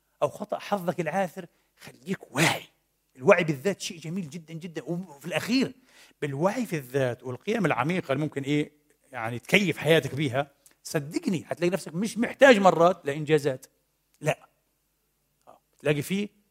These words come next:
قابليات وطاقات وأشياء أخرى في شخصيتك بتعطيك هذا الشعور بالامتلاء وبالغنى، آه؟ من غير ما تنكر فضل الآخرين وتحاول تحطمهم وتقلل من قدرهم وتدخل معهم في معركة دائمة. إياك.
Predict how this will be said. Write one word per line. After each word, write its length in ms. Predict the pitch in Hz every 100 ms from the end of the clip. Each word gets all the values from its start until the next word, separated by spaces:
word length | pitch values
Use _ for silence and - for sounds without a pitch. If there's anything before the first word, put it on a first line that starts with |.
| _ _ _ _ _
قابليات 720 | 143 131 135 147 170 202 -
وطاقات 560 | 139 143 135 - 190 185
وأشياء 440 | 139 135 208 185
أخرى 200 | 226 165
في 80 | 147
شخصيتك 480 | 139 - 196 165 -
بتعطيك 500 | - 120 - 202 -
هذا 120 | 202
الشعور 320 | - - 170
بالامتلاء 640 | 156 151 151 - 143 131 127
وبالغنى، 440 | 151 151 190 214 - _ 147
آه؟ 280 | 185 233 - _ _
من 240 | 147 151
غير 800 | 131 123 185 233 269 269 240 175
ما 120 | 135
تنكر 380 | 139 190 170 160
فضل 280 | 131 170 139
الآخرين 640 | 151 147 135 147 170 180 185 _ _ _
وتحاول 360 | 117 - 160 143
تحطمهم 640 | - - 185 175 156 196 - _ _
وتقلل 440 | - - - 170 156
من 120 | 147
قدرهم 480 | 139 175 175 196 214
وتدخل 360 | 151 185 -
معهم 320 | 160 151 175 165
في 120 | 160
معركة 400 | 180 165 180 165
دائمة. 360 | 180 147 131 - _ _ 135
إياك. 480 | 170 254 - -